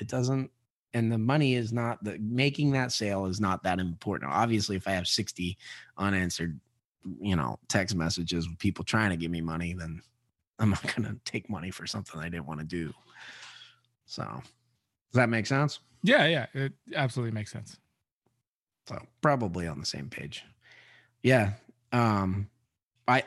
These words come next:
Speaker 1: I think it would be really cool to get feedback. You know what you guys should do if you're listening is go on our Facebook group, the Searchable as Reptiles group chat page, and try to find the exception. To the rule, 'cause that's what I always like to do, where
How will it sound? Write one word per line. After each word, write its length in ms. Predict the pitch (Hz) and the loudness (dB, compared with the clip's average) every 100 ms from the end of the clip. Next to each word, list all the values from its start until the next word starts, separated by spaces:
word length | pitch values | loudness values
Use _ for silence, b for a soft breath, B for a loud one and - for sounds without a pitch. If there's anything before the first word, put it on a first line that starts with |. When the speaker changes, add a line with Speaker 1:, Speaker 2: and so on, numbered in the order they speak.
| - | 4
Speaker 1:
I 140 | 123 | 4
think 240 | - 185 | 6 6
it 40 | 175 | 8
would 180 | 123 113 | 6 6
be 120 | 110 | 6
really 280 | 127 127 113 | 6 6 4
cool 340 | - 139 127 | 4 6 6
to 140 | 117 | 4
get 300 | 107 107 80 | 2 2 2
feedback. 600 | - 127 123 107 87 87 | 2 6 6 6 2 2
You 60 | 120 | 2
know 100 | 113 | 2
what 100 | 104 | 4
you 140 | 104 | 2
guys 200 | 104 95 | 4 2
should 140 | 92 90 | 2 2
do 140 | 98 | 2
if 120 | 90 | 2
you're 80 | 90 | 0
listening 440 | 90 101 - 82 82 | 2 2 2 2 0
is 160 | 82 | -2
go 160 | - 110 | 0 4
on 120 | 107 | 4
our 120 | 95 | 2
Facebook 540 | 82 - 95 - 98 92 _ - | 0 0 0 2 -2 -2 _ 0
group, 300 | 104 101 - | 2 2 -2
the 440 | 90 87 80 76 92 - _ | -4 -2 -2 -4 -8 -14 _
Searchable 480 | - 104 98 98 95 | 0 0 2 2 4
as 220 | 90 92 | 4 2
Reptiles 680 | 92 - 95 95 92 92 - _ | 0 2 0 2 0 -2 -8 _
group 380 | 101 95 95 104 | 2 4 4 2
chat 360 | - 117 110 - _ | 0 4 2 0 _
page, 500 | 127 123 123 160 - B B B B B _ | 2 4 2 0 -8 B B B B B _
and 180 | 113 98 | 4 4
try 380 | - - 160 139 | 4 8 8 8
to 80 | 135 | 4
find 360 | - 117 107 | 4 4 6
the 40 | 92 | 4
exception. 640 | 78 - 80 - - - - _ _ B B B _ | 4 2 2 0 -4 -4 -14 _ _ B B B _
To 100 | - | 4
the 100 | 92 | 4
rule, 400 | 85 85 - - _ | 4 2 -2 -10 _
'cause 180 | - 110 | 4 6
that's 220 | 110 147 147 | 8 6 6
what 100 | 123 | 6
I 140 | 120 | 8
always 260 | 107 92 95 | 6 6 4
like 200 | 92 87 | 2 0
to 80 | 85 | 0
do, 240 | 85 80 | 2 2
where 320 | 80 90 87 | 4 4 2